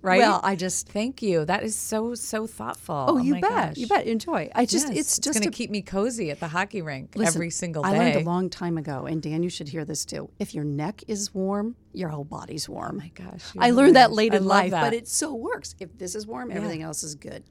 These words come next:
Speaker 1: That's
Speaker 2: See, this
Speaker 1: so
Speaker 2: is
Speaker 1: good.
Speaker 2: because I'm
Speaker 1: See?
Speaker 2: so old, I can pass on these
Speaker 1: I
Speaker 2: things.
Speaker 1: know that <laughs> you're knit, I, you're gonna have to teach me how to knit.
Speaker 2: <laughs> So easy.
Speaker 1: So tell me a little bit more about, let's,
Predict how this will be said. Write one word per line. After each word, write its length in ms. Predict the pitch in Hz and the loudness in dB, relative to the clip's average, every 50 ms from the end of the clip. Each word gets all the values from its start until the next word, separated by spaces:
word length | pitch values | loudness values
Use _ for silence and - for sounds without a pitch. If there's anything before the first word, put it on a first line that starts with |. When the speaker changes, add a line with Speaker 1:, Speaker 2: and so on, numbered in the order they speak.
| _ - - - | _ -20 -12 -8
Speaker 1:
That's 80 | 180 - | -4 -2
Speaker 2:
See, 40 | |
this 200 | 233 226 381 - | 0 2 2 2
Speaker 1:
so 40 | - | 2
Speaker 2:
is 60 | - | 0
Speaker 1:
good. 240 | - 147 135 127 131 - - - | 0 -4 -6 -6 -8 -12 -8 -6
Speaker 2:
because 180 | - 254 277 254 | -2 0 2 2
I'm 120 | 277 220 190 | 4 2 2
Speaker 1:
See? 40 | 214 | 2
Speaker 2:
so 60 | 226 | 0
old, 240 | - - 214 214 208 | 0 0 0 0 -2
I 80 | 202 | -2
can 160 | - 175 160 | -4 -4 -6
pass 340 | 156 - 151 180 160 - - | -6 -6 -6 -6 -4 -2 -2
on 140 | 165 151 143 | -2 -2 -4
these 260 | 139 131 143 - - - | -4 -6 -6 -8 -8 -6
Speaker 1:
I 20 | - 175 175 | -8 -6 -6
Speaker 2:
things. 40 | 170 | -6
Speaker 1:
know 220 | 160 151 143 143 | -6 -6 -6 -8
that 260 | 139 156 - - 165 - - - | -10 -10 -8 -8 -10 -8 -2 4
<laughs> 240 | 294 277 - - - | 6 6 6 6 4
you're 180 | 240 233 226 | 0 -2 6
knit, 220 | 214 214 208 196 - | 6 6 6 8 6
I, 120 | - 202 220 | 6 6 6
you're 180 | 233 233 233 | 6 4 4
gonna 120 | 269 277 247 | 4 2 2
have 60 | - | 0
to 100 | - 185 160 | 0 -4 -4
teach 260 | 180 170 156 - 185 | -4 -6 -4 -4 -4
me 80 | 160 | -4
how 120 | 156 151 151 | -2 -2 -2
to 100 | 151 147 | -2 -4
knit. 260 | 147 147 151 139 123 - - | -4 -4 -4 -6 -6 -8 -12
Speaker 2:
<laughs> 60 | - | -10
So 280 | - - - 202 185 | -6 -4 -2 -2 -2
easy. 300 | 190 180 160 147 165 151 - - - | -2 -4 -4 -6 -8 -8 -10 -14 -12
Speaker 1:
So 440 | - - - 233 226 214 202 190 - - - 185 - | -10 -2 0 2 2 4 2 0 -2 -6 -12 -12 -8
tell 200 | - 220 220 226 | -4 -2 -2 -2
me 200 | 262 294 294 294 | -2 -4 -4 -4
a 40 | 254 | -4
little 200 | 214 208 202 196 | -2 -2 -2 -2
bit 180 | 202 196 - | -2 -4 -4
more 280 | 165 165 165 160 160 156 | -4 -6 -6 -4 -4 -4
about, 300 | 147 147 143 135 131 107 | -4 -4 -4 -4 -4 -4
let's, 300 | 151 160 165 - - | -6 -8 -8 -8 -12